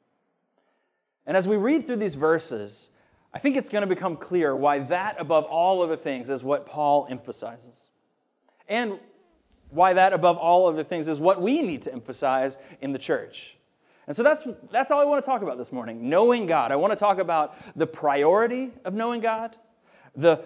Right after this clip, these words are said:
the particular details of knowing God, and the power of knowing God. The priority, the particulars, and the power of knowing God. So let's talk about that. Uh, this week, I was, I found this essay where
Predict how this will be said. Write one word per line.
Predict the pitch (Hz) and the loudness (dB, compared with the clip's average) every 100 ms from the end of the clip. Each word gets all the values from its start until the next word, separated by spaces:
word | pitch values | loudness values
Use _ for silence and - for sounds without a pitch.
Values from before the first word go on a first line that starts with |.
| - | -4
the | 170 | -4
particular | 175 - 254 233 208 156 | -4 -2 -2 2 2 2
details | 143 233 226 214 196 220 - - _ _ _ | -2 -6 -4 -2 -2 -4 -10 -20 _ _ _
of | 160 185 | -8 -2
knowing | 196 196 | -2 0
God, | 185 180 185 185 - _ _ _ _ - | 0 0 -2 -6 -14 _ _ _ _ -10
and | 143 | -8
the | |
power | 139 156 151 123 - - _ _ _ _ 117 | -6 -4 -4 -4 -8 -16 _ _ _ _ -18
of | |
knowing | 110 101 101 | -14 -14 -16
God. | - 160 _ _ _ _ _ _ _ _ _ - | -18 -20 _ _ _ _ _ _ _ _ _ -14
The | 135 | -4
priority, | 180 165 190 202 202 202 | 2 6 6 6 4 2
the | 170 | -2
particulars, | 131 - 196 196 190 185 175 - - - - | -6 -2 -2 0 2 2 0 -4 -20 -20 -10
and | 135 | -6
the | - | -6
power | - 180 185 180 175 | -2 2 6 6 4
of | 151 | 0
knowing | 147 147 139 | -4 -4 -2
God. | 127 107 104 | -2 -2 -4
So | - 196 190 - - | 2 2 2 -2 -2
let's | 285 | 0
talk | 311 285 | 0 0
about | 185 117 | -2 -4
that. | 120 - _ _ _ _ _ _ _ | -8 -12 _ _ _ _ _ _ _
Uh, | - 151 | -2 0
this | 190 220 | 2 0
week, | 208 175 - - _ _ _ - | 0 -2 -4 -20 _ _ _ 2
I | 160 | 4
was, | 165 147 135 - - | 4 2 -4 -14 -14
I | 135 | -2
found | 202 185 | 0 0
this | 160 | -2
essay | 156 160 - 127 113 123 - _ _ | -2 -2 -2 -4 -4 -8 -16 _ _
where | - 156 151 143 139 | 0 4 6 6 2